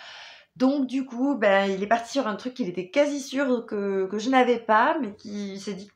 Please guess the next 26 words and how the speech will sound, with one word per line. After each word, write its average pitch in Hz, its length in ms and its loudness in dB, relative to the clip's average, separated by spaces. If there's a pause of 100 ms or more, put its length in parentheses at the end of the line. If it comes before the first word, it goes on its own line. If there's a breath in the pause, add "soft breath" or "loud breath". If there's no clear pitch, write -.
peut-être 233 300 -2
ça 254 100 0
m'intéresserait. 208 580 -4
Et 180 80 -2
effectivement, 220 640 -6
euh, 175 140 -4
je - 40 -16
suis - 80 -18
très 247 160 -6
contente 214 380 -6
parce - 160 -8
que 196 80 -8
de 196 100 -4
moi-même, 208 360 0
c'est - 120 -16
pas 233 120 4
quelque 220 240 -8
chose 208 160 -12
que 202 100 -8
j'aurais 180 220 0
acheté, 196 480 -4 (440 loud breath)
euh, 180 140 0
puisqu'on - 460 -8
est 196 140 -4
sur 196 360 -8
du 175 500 -8